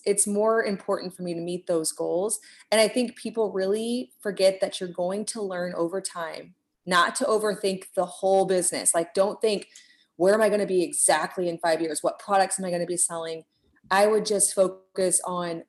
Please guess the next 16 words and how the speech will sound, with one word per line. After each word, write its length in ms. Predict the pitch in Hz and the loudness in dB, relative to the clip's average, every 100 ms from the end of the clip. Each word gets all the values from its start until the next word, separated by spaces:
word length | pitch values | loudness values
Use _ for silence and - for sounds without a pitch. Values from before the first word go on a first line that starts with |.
| - | -6
literally 540 | 175 196 190 185 180 | 0 2 2 2 0
the 140 | 170 | -2
first 460 | 170 - 165 160 - | -6 -4 -2 0 -2
thing. 320 | 170 135 - | -4 -6 -8
What 160 | 180 214 | 0 2
is 120 | 240 | 4
the 220 | 208 190 - _ | 0 -4 -10 _
first 540 | 190 185 185 - - _ - | 2 2 0 -6 -8 _ -2
thing? 340 | 180 151 143 - | -2 -2 -8 -8
Do 180 | 185 233 | -2 4
that. 300 | 208 170 165 - - _ | 6 6 2 -6 -20 _
Maybe 220 | 180 196 220 | -2 0 0
make 180 | 214 | 0
a 60 | 214 | -2
goal 600 | 175 180 180 180 180 - | 0 2 4 4 2 -2
of 400 | - 165 160 160 | -2 2 2 -2